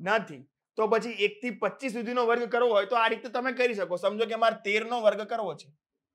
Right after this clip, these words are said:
તો નાની સંખ્યાનો વર્ગ આ રીતે કરો તો સિમ્પલ થઈ જાય. એક નો વર્ગ કેટલો થાય? એક. ત્રણ નો વર્ગ કેટલો થાય?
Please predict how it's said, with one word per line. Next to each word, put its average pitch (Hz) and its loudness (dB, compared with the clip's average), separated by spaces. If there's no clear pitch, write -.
તો 190 -8
નાની 185 4
સંખ્યાનો 254 6
વર્ગ 247 8
આ 247 12
રીતે 247 6
કરો 254 4
તો 262 2
સિમ્પલ 254 6
થઈ 254 8
જાય. 170 -4
એક 220 4
નો 254 4
વર્ગ 247 8
કેટલો 247 6
થાય? 226 8
એક. 214 4
ત્રણ 214 4
નો 254 8
વર્ગ 247 8
કેટલો 247 2
થાય? 220 8